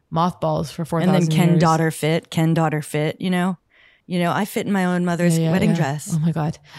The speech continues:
Speaker 1: Another three weeks of cottage cheese and she'll be there. Yeah.
Speaker 2: Yeah.
Speaker 1: Um,
Speaker 2: <laughs> Cut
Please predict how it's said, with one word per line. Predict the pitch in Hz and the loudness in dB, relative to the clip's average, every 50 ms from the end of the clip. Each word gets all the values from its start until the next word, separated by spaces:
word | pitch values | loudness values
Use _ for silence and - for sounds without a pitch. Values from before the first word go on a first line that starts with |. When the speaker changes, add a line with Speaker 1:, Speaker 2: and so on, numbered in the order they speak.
| - - | -12 -4
Speaker 1:
Another | - 190 196 190 185 175 | 0 2 2 2 2 0
three | - 190 175 | 0 0 0
weeks | 175 175 165 - | 0 0 -2 -2
of | 180 170 | -6 -4
cottage | - 180 170 160 - - | -2 -2 -2 -2 -4 -6
cheese | - - 339 320 220 151 | -4 -2 0 0 0 0
and | 160 156 | 0 -2
she'll | - 170 151 | -2 -2 -2
be | 156 147 139 | -2 -2 -2
there. | 139 147 165 180 190 190 _ - | -2 -2 -4 -6 -8 -12 _ -4
Yeah. | - 175 156 - - - _ _ _ _ _ _ _ - | -2 -2 -2 -2 -4 -10 _ _ _ _ _ _ _ -4
Speaker 2:
Yeah. | 214 226 196 190 185 | -2 2 2 4 4
Speaker 1:
Um, | 180 175 165 160 151 147 - - - | 4 4 2 2 0 -4 -8 -14 -18
Speaker 2:
<laughs> | - - _ _ - | -20 -20 _ _ -6
Cut | - - 226 - | 0 0 0 0